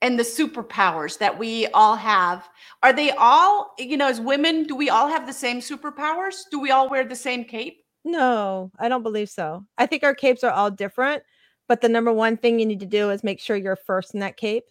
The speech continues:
Speaker 2: that you show up first. Because here's the thing, if I was to say to you that tomorrow, so if you're listening, I want you to think about this. Tomorrow, if you are not here, and all your friends and family could say at your eulogy is what they saw you do for yourself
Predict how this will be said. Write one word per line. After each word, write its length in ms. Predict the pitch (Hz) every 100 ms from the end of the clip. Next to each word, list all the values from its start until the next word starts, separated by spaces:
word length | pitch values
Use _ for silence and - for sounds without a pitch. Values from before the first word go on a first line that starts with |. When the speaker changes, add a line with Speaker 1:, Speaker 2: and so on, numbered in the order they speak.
| -
Speaker 2:
that 160 | -
you 60 | 220
show 160 | -
up 140 | 185 -
first. 380 | 185 180 180 _ _ _ _
Because 260 | 247 277 254
here's 200 | 285 302
the 120 | 285
thing, 320 | 269 226 196
if 180 | - 208
I 180 | 208 240
was 160 | 269 269
to 60 |
say 240 | - 240 233
to 140 | -
you 340 | 233 233 269 302 _
that 200 | 247 240
tomorrow, 560 | - 240 220 208 214 254
so 140 | 262
if 100 | 220
you're 140 | 240 254
listening, 580 | 269 285 220 196 208 233 _ _ -
I 80 |
want 220 | 220 226 226
you 40 |
to 60 | 233
think 140 | 226
about 260 | 208 185 -
this. 300 | - - _ _ _
Tomorrow, 720 | - 320 254 247 247 294 339 349
if 200 | 240 226
you 160 | 226 254
are 100 | 262
not 240 | 240 233
here, 400 | - 214 208 196 - _ _ -
and 120 | 220 -
all 420 | 233 226 247 277
your 180 | 269 277
friends 420 | - 269 247 240 247
and 140 | 233
family 260 | 220 202 208
could 180 | 202
say 220 | - 220 214
at 80 | 214
your 160 | 226
eulogy 520 | 240 240 240 202 185 175
is 140 | 190 -
what 220 | 233 240
they 140 | 277 277
saw 260 | - 254
you 220 | 233 226 214
do 260 | - 226
for 160 | 226 233
yourself 560 | 208 196 - 196 175